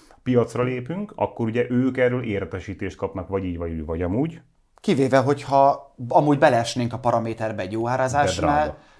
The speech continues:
Speaker 1: drága.
Speaker 2: de tizenöt millióval
Speaker 1: De drága.
Speaker 2: fölötte van.
Speaker 1: És a következő hónapban egy ilyen piaci környezetben nem lesz megint tíz vásárló, hanem lesz mondjuk kettő. Tehát az esélyénk drasztikusan csökkennek akkor, ha a piacra lépést elvétjük,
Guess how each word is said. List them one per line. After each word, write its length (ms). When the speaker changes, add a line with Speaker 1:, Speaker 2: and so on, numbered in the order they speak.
Speaker 1:
drága. 260
Speaker 2:
de 80
tizenöt 320
millióval 360
Speaker 1:
De 60
drága. 160
Speaker 2:
fölötte 220
van. 300
Speaker 1:
És 260
a 80
következő 480
hónapban 420
egy 120
ilyen 180
piaci 300
környezetben 480
nem 220
lesz 180
megint 400
tíz 260
vásárló, 720
hanem 260
lesz 160
mondjuk 300
kettő. 480
Tehát 160
az 100
esélyénk 500
drasztikusan 640
csökkennek 520
akkor, 400
ha 80
a 40
piacra 360
lépést 380
elvétjük, 560